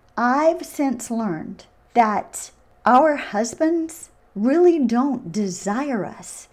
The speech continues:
to be like Hollywood. They don't desire us to be like the ones that are in Playboy or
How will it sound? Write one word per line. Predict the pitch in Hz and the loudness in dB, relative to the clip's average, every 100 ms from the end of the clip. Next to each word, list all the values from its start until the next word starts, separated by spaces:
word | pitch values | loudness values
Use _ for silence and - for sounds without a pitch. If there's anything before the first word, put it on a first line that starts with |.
| _ - | _ -4
to | 247 | -2
be | 180 220 202 156 190 _ | -2 -2 -4 -6 -12 _
like | 190 196 | -6 -6
Hollywood. | 190 185 175 - - - _ _ | -8 -8 -8 -10 -14 -18 _ _
They | - 381 | 2 4
don't | 381 240 - | 4 2 -4
desire | 208 175 - 196 185 185 | -8 -8 -8 -6 -4 -4
us | 180 185 | -4 -6
to | 196 | -8
be | 190 208 | -6 -6
like | 208 196 185 - - - _ - | -2 -4 -4 -10 -20 -20 _ -2
the | 226 | 0
ones | 190 202 240 240 | 0 4 4 4
that | 214 196 185 - - _ | 0 0 -2 -12 -20 _
are | 220 | 0
in | 214 202 | 0 0
Playboy | - 214 214 185 190 226 294 | -2 0 0 0 0 2 0
or | - - 214 190 | -2 -2 2 2